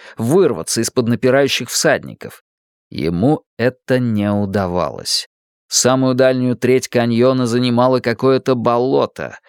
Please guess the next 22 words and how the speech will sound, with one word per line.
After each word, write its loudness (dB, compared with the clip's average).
заполненное 0
зеленоватой, 0
клубящейся 0
паром -4
водой. -6
Под -6
верхним 0
слоем 2
воды, 0
похоже, -2
затаилась 0
трясина, -2
в -18
которой, 2
судя 0
по -2
всему, 0
и 2
увязли 2
ноги 0
лошади 2
Хендрикса. -4